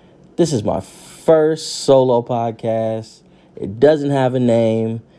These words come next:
If you can hit me up on The Uncool Urban on social media and just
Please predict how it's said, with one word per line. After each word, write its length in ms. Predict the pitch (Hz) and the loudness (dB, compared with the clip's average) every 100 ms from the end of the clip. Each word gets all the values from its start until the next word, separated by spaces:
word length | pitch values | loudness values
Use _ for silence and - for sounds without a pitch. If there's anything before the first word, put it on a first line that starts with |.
| _ _ _ - | _ _ _ -12
If 120 | 104 | -4
you 120 | 123 | -2
can 140 | 123 104 | 0 2
hit 180 | 139 131 | 2 4
me 180 | 123 | 4
up 240 | 120 117 - | 4 4 0
on 260 | 95 98 101 | -2 0 0
The 80 | 95 | 0
Uncool 480 | 117 123 131 117 110 | 0 0 0 0 2
Urban 240 | 113 113 | 0 0
on 140 | 107 | -2
social 340 | 107 113 104 98 | -2 -4 -6 -6
media 560 | 104 120 117 120 113 | -2 -2 0 0 0
and 140 | 104 104 | -2 -4
just 260 | 92 92 | -6 -8